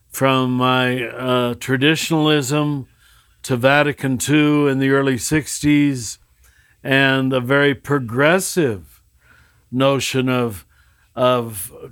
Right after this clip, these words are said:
Catholic Christianity. But the wonderful thing is I was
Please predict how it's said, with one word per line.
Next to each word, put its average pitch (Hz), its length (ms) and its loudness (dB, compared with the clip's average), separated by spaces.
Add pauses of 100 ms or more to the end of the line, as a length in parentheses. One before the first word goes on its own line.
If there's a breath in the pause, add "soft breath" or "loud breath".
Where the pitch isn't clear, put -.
(120)
Catholic 139 540 0
Christianity. 127 1000 0 (420 loud breath)
But 120 140 -8
the 131 80 -4
wonderful 175 360 0
thing 160 280 0
is 147 180 -2
I 147 120 2
was 143 240 -2